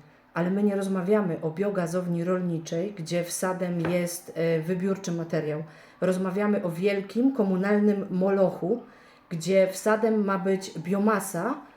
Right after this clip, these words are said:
e, z odpadów komunalnych. E, jeżeli państwo mają jakiekolwiek wątpliwości,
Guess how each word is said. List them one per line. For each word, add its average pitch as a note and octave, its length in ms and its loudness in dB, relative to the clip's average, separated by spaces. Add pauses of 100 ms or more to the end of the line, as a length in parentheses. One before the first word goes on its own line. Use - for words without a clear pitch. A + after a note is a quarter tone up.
(260)
e, F3+ 140 0
z E3+ 80 -2
odpadów G#3 460 0
komunalnych. D#3+ 640 0 (440)
E, F3 240 2
jeżeli G#3 320 2
państwo C#4+ 360 0
mają C4 200 4
jakiekolwiek A3 540 2
wątpliwości, G#3+ 920 0